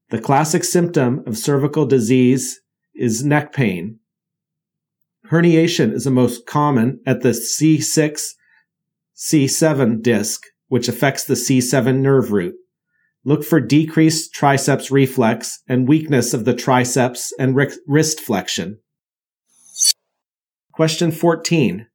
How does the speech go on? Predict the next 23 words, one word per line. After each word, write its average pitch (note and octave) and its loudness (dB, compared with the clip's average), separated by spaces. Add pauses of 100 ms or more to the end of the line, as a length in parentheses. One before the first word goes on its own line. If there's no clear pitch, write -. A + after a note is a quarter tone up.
(460)
How D#3+ 2
is C#3+ -2
intervertebral D#3 2
disc D#3 0
herniation B2 0
diagnosed C3 0
and A#2+ -2
treated? G#2 -4 (920)
Diagnosis E3 0
is A2+ -2
made C3 2
with C3+ 0
an B2+ 0
M C3+ 0
R C#3 4
I, B2+ 2 (180)
preferred, A#2+ 0 (420)
or B2 0
by B2 2
a B2+ 2
C D#3 2
T F3 0
scan. A#2+ -2